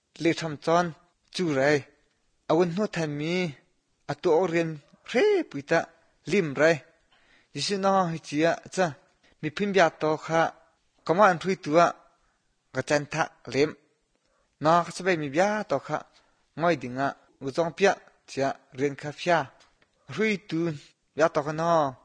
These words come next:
Mi mòi ạ. Giêsu. Lê in. Tháo cái thín. Khu đôm lạ ạ. Ám hạt dọ khạ. Thui tù nè hò. Chuyên cao. Chôm bòi ạ. Bùn rong. Có ai dọ cái thín. Ngoan dùng mi bân nì.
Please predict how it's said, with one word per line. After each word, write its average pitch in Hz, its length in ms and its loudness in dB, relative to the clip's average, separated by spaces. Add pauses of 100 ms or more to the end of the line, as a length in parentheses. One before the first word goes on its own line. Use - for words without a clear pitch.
(320)
Mi 160 100 -4
mòi 143 380 0
ạ. 165 200 6 (480)
Giêsu. 151 460 -4 (380)
Lê 131 160 2
in. 156 440 0 (520)
Tháo 147 200 2
cái 170 100 -8
thín. 165 400 -6 (540)
Khu - 160 -8
đôm 165 220 0
lạ 156 100 4
ạ. 131 260 2 (400)
Ám 147 120 -8
hạt 180 160 0
dọ 135 120 0
khạ. 165 300 -2 (260)
Thui 202 200 -6
tù - 200 -10
nè 151 260 -6
hò. 165 260 -4 (580)
Chuyên 160 260 2
cao. 160 320 2 (600)
Chôm 202 240 2
bòi 131 180 2
ạ. 135 220 2 (440)
Bùn 135 200 -2
rong. 165 320 4 (240)
Có 104 120 0
ai 160 120 4
dọ 143 120 0
cái 131 100 -8
thín. 143 320 -10
Ngoan 135 240 -6
dùng 131 200 -8
mi 143 160 -6 (220)
bân 170 140 0
nì. 160 260 -2